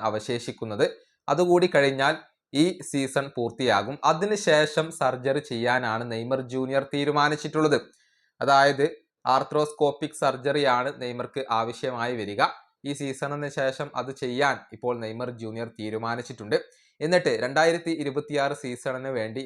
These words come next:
ഏറ്റവും മികച്ച രൂപത്തിൽ ഒരുങ്ങുക, അതുപോലെ തന്നെ അടുത്ത വേൾഡ് കപ്പിന് വേണ്ടി ഏറ്റവും മികച്ച രൂപത്തിൽ ഒരുങ്ങുക എന്നുള്ളതാണ് നെയ്മർ ജൂനിയറുടെ ലക്ഷ്യം എന്നാണ് ഇപ്പോൾ ഇവർ റിപ്പോർട്ട് ചെയ്തിട്ടുള്ളത്. പരിക്കും വെച്ചുകൊണ്ട് കളിക്കാനുള്ള ഏറ്റവും പ്രധാനപ്പെട്ട കാരണം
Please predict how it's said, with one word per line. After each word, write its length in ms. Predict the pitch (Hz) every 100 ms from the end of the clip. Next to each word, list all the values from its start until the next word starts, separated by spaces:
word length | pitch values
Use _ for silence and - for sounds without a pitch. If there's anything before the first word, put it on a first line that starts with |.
| 113
ഏറ്റവും 260 | - 156 151
മികച്ച 240 | 131 131 143
രൂപത്തിൽ 360 | 131 123 127 139 135
ഒരുങ്ങുക, 360 | 113 120 131 127 120 - _ _
അതുപോലെ 280 | 120 139 151 147
തന്നെ 180 | 135 165 131
അടുത്ത 200 | 135 143
വേൾഡ് 240 | 131 135 147
കപ്പിന് 280 | 151 156 151 139
വേണ്ടി 220 | 127 143 135
ഏറ്റവും 220 | 120 143 131
മികച്ച 220 | 123 - 135
രൂപത്തിൽ 340 | 120 120 - 135 117
ഒരുങ്ങുക 360 | 120 143 143 151 156
എന്നുള്ളതാണ് 520 | 135 139 135 120 127 185 - _ -
നെയ്മർ 280 | 151 170 180 175 139
ജൂനിയറുടെ 520 | 139 135 135 131 131 127
ലക്ഷ്യം 380 | 113 - - 165 -
എന്നാണ് 400 | 139 131 117 139 180 - _ 131
ഇപ്പോൾ 180 | 135 147 147
ഇവർ 160 | 120 131 113
റിപ്പോർട്ട് 380 | 110 110 113 123 -
ചെയ്തിട്ടുള്ളത്. 560 | 113 107 127 113 107 160 - _ _ 120
പരിക്കും 320 | 147 165 147
വെച്ചുകൊണ്ട് 380 | 139 151 143 143 147
കളിക്കാനുള്ള 540 | 139 143 143 147 147 143
ഏറ്റവും 240 | - 151 147
പ്രധാനപ്പെട്ട 520 | 147 139 143 143 147 151 151
കാരണം 320 | 143 143